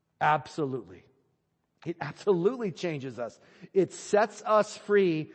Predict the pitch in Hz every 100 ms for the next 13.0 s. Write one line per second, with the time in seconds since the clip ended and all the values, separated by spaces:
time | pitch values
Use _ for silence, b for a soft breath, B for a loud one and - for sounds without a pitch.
0 | B - 185 160 156 160 175 214 220 220
1 | 170 185 185 160 156 143 B - 160 160
2 | 165 190 190 170 147 147 - - 208 214
3 | 180 151 143 127 B B 151 147 135 147
4 | 147 131 117 110 - _ _ 120 110 110
5 | 101 - 85 71 _ _ _ _ _ _
6 | _ _ _ _ _ _ _ _ _ _
7 | _ _ _ _ _ _ 147 143 175 -
8 | 139 120 127 117 117 113 _ - 131 135
9 | 135 92 85 78 _ _ _ _ _ _
10 | _ _ _ _ _ _ - 170 156 139
11 | 143 147 - - B 107 131 127 - 147
12 | - 123 117 117 110 113 - 117 113